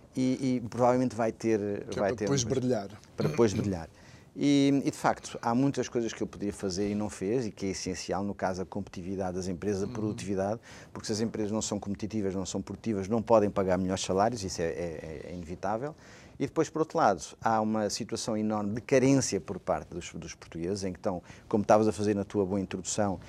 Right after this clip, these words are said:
Speaker 1: na questão dos impostos, que hoje em dia estão a atingir níveis brutais em termos do rendimento de, das famílias, estatisticamente estamos nos quarenta e picos por cento.
Speaker 2: Uhum.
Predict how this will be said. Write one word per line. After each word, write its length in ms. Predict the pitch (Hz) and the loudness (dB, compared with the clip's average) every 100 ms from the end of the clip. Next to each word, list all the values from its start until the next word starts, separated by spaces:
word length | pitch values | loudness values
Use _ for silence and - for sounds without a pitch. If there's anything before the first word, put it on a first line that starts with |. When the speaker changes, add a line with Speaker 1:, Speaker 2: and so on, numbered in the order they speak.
| - - | -16 -6
Speaker 1:
na 200 | 98 92 | -4 -4
questão 280 | - 104 | -2 0
dos 200 | 98 95 | 0 0
impostos, 560 | 107 101 101 98 - - | 0 4 6 6 4 -8
que 320 | - - 92 | -12 -4 0
hoje 240 | 98 98 98 | 2 2 2
em 80 | |
dia 220 | 90 95 90 | 0 0 0
estão 200 | 104 95 | -2 -2
a 60 | |
atingir 360 | 92 92 87 95 | -2 -6 -6 -4
níveis 680 | 98 98 85 82 82 - - | -2 -2 -2 -4 -6 -12 -14
brutais 600 | 90 101 123 110 101 117 | -10 0 2 4 4 4
em 120 | 113 101 | 0 -2
termos 320 | 98 98 85 | -2 -6 -6
do 120 | 90 | -8
rendimento 640 | - 101 92 87 90 85 | -6 -6 -6 -6 -6 -8
de, 120 | 80 78 | -12 -10
das 180 | 87 | -10
famílias, 480 | - 73 90 131 90 | -10 -8 -4 -4 -4
estatisticamente 880 | 87 - 107 90 92 - - 98 90 - - - - | -6 -6 -6 -6 -8 -10 -8 -6 -8 -12 -20 -20 -18
estamos 300 | - 98 87 | -8 -6 -6
nos 140 | 92 | -8
quarenta 460 | - 90 92 87 87 | -6 -4 -4 -6 -6
e 200 | 82 80 | -6 -8
picos 260 | - 87 - | -10 -14 -14
por 140 | - | -10
cento. 340 | - 101 120 | -4 -4 -4
Speaker 2:
Uhum. 160 | 123 123 | -6 -10